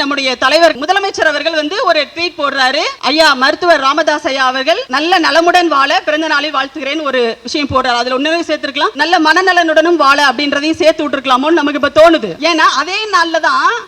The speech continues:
அந்த பெரிய மனிதர், அது பெரிய மனிதன்றது வயதில் பெரியவர்னு நான் சொல்றேன். வயசாயிடுச்சுன்னா வேற வழியே கிடையாது, ஆட்டோமேட்டிக்கா அவர் பெரிய மனிதர் தானே, இல்லையா? So அவர் பேசுறாரு, தமிழ்நாட்டினுடைய முதலமைச்சரை ஒருமையில் விழித்து பேசுகிறார். உனக்கு என்ன உரிமை இருக்கு பேசுறதுக்கு? ஆ?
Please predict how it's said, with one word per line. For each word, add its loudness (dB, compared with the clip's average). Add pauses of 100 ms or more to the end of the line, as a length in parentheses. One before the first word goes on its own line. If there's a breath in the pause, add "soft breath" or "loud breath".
(100)
அந்த -4 (180)
பெரிய -2 (320)
மனிதர், -4
அது -6
பெரிய -2
மனிதன்றது -4
வயதில் -4
பெரியவர்னு -2
நான் -6
சொல்றேன். -14
வயசாயிடுச்சுன்னா -2 (220)
வேற 4
வழியே -2
கிடையாது, 0
ஆட்டோமேட்டிக்கா 0
அவர் 2
பெரிய 2
மனிதர் -2
தானே, 0 (120)
இல்லையா? -4 (100)
So 0 (100)
அவர் 0 (100)
பேசுறாரு, -2 (280)
தமிழ்நாட்டினுடைய -2 (100)
முதலமைச்சரை -2 (180)
ஒருமையில் -2
விழித்து -6
பேசுகிறார். -6
உனக்கு -2
என்ன 4 (140)
உரிமை 2
இருக்கு -6
பேசுறதுக்கு? -2 (160)
ஆ? 0